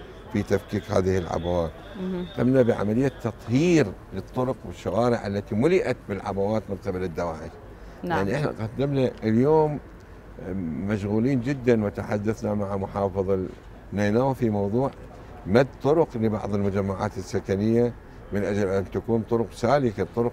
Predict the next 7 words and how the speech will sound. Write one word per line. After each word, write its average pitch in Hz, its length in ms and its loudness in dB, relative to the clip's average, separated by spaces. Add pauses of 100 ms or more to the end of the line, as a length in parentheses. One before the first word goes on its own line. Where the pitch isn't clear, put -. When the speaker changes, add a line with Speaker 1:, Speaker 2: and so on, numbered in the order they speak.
Speaker 1:
ما 117 160 2
ترابية 104 720 0
مزعجة، 123 720 0 (440)
حتى 143 380 2
إحنا 127 280 2
إذا 113 180 2
نريد 110 160 0